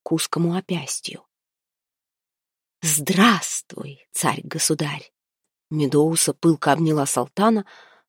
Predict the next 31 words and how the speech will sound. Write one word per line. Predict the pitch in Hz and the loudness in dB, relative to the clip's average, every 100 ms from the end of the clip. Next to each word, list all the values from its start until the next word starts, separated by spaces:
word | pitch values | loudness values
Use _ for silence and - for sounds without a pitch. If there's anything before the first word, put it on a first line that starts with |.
| _ | _
а | - 170 | -2 4
он | 226 | 4
чуть | - 190 | 4 2
заметно | 185 196 214 214 | 2 4 2 0
поморщился. | - 240 247 165 - - - - - _ _ _ _ _ _ | 2 4 4 4 0 -4 -6 -8 -10 _ _ _ _ _ _
После | - 196 196 185 | -2 0 2 -2
пережитого | - 185 175 180 - 233 226 | 4 4 4 2 2 4 4
не | 214 | 4
доверял | 214 208 190 240 233 _ | 4 4 4 2 -2 _
этой | 131 - | -8 -6
любви. | 147 160 175 165 - _ _ _ _ _ _ | -4 -2 -2 -4 -6 _ _ _ _ _ _
Кто | - 294 | 2 4
же, | 311 | 6
как | 294 277 | 4 6
не | 277 | 8
Медоуса, | 269 226 254 269 - | 8 8 6 4 4
и | 240 | 6
направил | 226 233 269 254 170 | 6 6 4 4 2
его | 156 135 - | 2 0 0
прямехонько | 185 196 156 - 139 - 180 | 4 6 6 2 -4 -2 2
на | 185 | 4
стол | 151 - 175 202 - - - | 2 2 4 4 2 -12 -10
к | - | 0
обезумевшей | 165 185 175 170 160 - - | 4 6 6 6 4 2 0
поварихе | - 160 147 147 165 - 139 | 2 2 4 4 2 -2 0
Ираиде? | 151 156 170 113 - - _ _ _ _ _ _ _ _ _ | 2 4 2 0 -8 -16 _ _ _ _ _ _ _ _ _
«Или | 170 165 | 4 4
ты | 165 | 4
мне | 180 170 | 4 4
не | 170 143 | 4 2
рад?» | 131 131 208 - | -2 -8 -8 -10